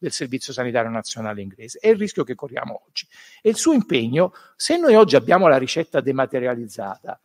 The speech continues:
è per comprare i farmaci, è perché ci sono dei farmaci che vengono distribuiti e il, tra i tanti meriti, quello di Maria Pia è quello di avere elaborato un prontuario farmaceutico, cioè i farmaci che debbono essere dati gratuitamente,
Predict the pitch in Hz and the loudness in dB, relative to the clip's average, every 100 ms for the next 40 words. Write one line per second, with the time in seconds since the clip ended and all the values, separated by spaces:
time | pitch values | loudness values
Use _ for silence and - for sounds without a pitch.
0 | _ _ - 165 - 170 170 156 143 160 | _ _ -6 -6 -2 -2 -2 -4 -4 2
1 | 160 151 123 110 113 - 170 202 226 - | 4 4 -2 -8 -6 -6 -2 -2 -2 -4
2 | 202 233 220 214 202 240 233 190 156 147 | -4 -4 2 2 4 4 4 0 -2 -2
3 | 156 151 151 143 143 151 139 156 165 113 | 0 -2 -2 -6 -8 -10 -8 -6 -6 -6
4 | 123 _ _ _ - 202 185 185 170 180 | -14 _ _ _ 4 4 4 -2 -6 -12
5 | - - - 156 139 196 170 135 - 143 | -14 -20 -2 2 4 6 6 4 0 2
6 | 131 120 120 135 190 139 143 160 208 214 | 2 0 0 2 4 4 2 2 0 2
7 | 226 165 - 190 147 151 208 185 - - | 2 4 2 2 4 4 6 4 2 -2
8 | 151 147 131 160 208 143 131 131 160 156 | 4 4 6 6 6 6 4 4 4 4
9 | 202 190 156 147 135 139 - 170 113 113 | 6 6 6 2 0 -2 2 2 2 -4
10 | 120 170 143 196 165 120 117 - - - | -2 0 4 6 6 4 -4 -8 -12 -20
11 | - - 151 202 156 170 - 156 131 156 | -8 2 6 6 6 2 2 0 4 4
12 | 156 135 131 139 131 127 113 107 151 | 4 2 2 2 0 -2 -2 -6 -10